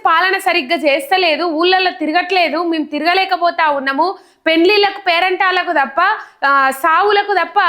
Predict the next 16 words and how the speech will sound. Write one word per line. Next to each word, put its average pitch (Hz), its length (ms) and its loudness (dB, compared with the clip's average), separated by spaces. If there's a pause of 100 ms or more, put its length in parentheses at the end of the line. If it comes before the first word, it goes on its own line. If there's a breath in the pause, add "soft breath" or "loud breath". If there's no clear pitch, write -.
(120)
ఇంకా 330 480 0
దేనికి 349 480 0
పోలేకపోతా 349 720 0
ఉన్నాం, 302 260 -2
లక్ష 294 320 -4 (120)
రెండు 403 200 0
లక్షల 370 300 0
అభివృద్ధి 381 380 0
కార్యక్రమాలకు 370 760 0
కూడా 330 200 -2
ఊళ్ళల్లో 320 560 -2 (300 loud breath)
అడుగు 381 340 2
పెట్టలేకపోతా 381 800 0
ఉన్నాము 320 340 0
అని 294 160 -2
చెప్పేసి 302 680 -2